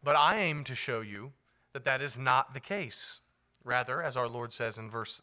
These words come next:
thirty, these things were to happen within that generation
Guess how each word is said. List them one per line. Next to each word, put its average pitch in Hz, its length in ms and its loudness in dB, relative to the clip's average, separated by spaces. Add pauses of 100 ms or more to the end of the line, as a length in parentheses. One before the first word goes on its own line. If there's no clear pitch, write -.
thirty, 147 500 -2
these 143 360 -8
things 120 360 -10
were 123 100 -6
to 113 80 -6
happen 120 440 -6
within 123 420 -6
that 120 260 2
generation 123 720 -8